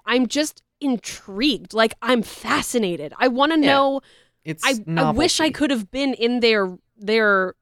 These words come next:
Speaker 1: boardroom when they were coming up with this idea because, like,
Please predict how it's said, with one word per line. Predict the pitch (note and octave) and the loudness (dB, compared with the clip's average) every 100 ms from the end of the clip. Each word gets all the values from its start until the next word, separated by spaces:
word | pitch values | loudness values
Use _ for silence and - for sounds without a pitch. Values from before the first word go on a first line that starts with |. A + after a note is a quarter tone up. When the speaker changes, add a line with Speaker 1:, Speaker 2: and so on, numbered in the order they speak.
| _ _ _ - _ | _ _ _ -20 _
Speaker 1:
boardroom | C4+ D4+ B3 F#3 F3 | 0 0 0 -2 -2
when | F#3+ G3+ | -2 0
they | G3+ | 0
were | G3+ | 0
coming | F#3+ C4+ C4+ | -2 -2 0
up | A#3+ - | 0 -2
with | A3 | -10
this | G3 - | -10 -4
idea | F#3 F#3 A#3 G#3+ | -4 -4 -2 -2
because, | F3 F3+ - F#3+ - | -2 -8 -4 -6 -2
like, | F#3 F3+ _ | -2 -2 _